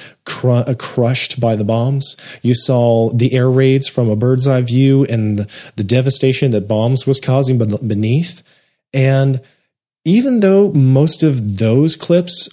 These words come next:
that were interwoven, that were made, fabricated just for the film, were unfortunately C G I, even though they were showing it a little bit on the edges,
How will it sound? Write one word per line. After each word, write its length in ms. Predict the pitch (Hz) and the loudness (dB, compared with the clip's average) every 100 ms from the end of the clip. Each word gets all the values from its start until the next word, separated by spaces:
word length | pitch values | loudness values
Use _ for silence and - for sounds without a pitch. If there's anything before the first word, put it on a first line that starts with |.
| _ | _
that 200 | 117 113 | -4 0
were 120 | 127 127 | 0 0
interwoven, 640 | 127 139 127 139 151 151 | 0 2 2 2 2 0
that 140 | 127 | 0
were 100 | 113 | 0
made, 320 | 110 113 113 - | 0 0 0 -4
fabricated 640 | - 123 131 117 113 101 | -4 -2 -2 -2 -2 -2
just 320 | 95 113 123 - | -4 -2 -2 -2
for 160 | 120 | -2
the 80 | 101 | -2
film, 420 | - 117 120 139 - - - | -2 0 0 -2 -6 -18 -12
were 240 | - 120 127 | -2 0 0
unfortunately 640 | 143 120 202 226 165 147 123 | 0 0 0 0 -2 0 0
C 200 | - 139 | 2 0
G 220 | 117 104 | 0 0
I, 460 | 95 113 175 208 - _ _ _ - | 0 0 0 -2 -6 _ _ _ -2
even 300 | 135 170 160 | 2 4 4
though 120 | 160 | 4
they 120 | 151 | 2
were 1000 | 120 110 113 131 131 131 127 127 123 120 - | 2 2 2 2 4 2 2 2 2 -2 -6
showing 500 | 127 - - 147 175 | -8 -6 -2 0 2
it 100 | 185 | 0
a 60 | 160 | 0
little 220 | 156 160 | 2 2
bit 160 | 143 - | 0 0
on 180 | 135 127 | 0 0
the 140 | 117 | 0
edges, 580 | 101 104 143 175 - | -2 0 0 0 -4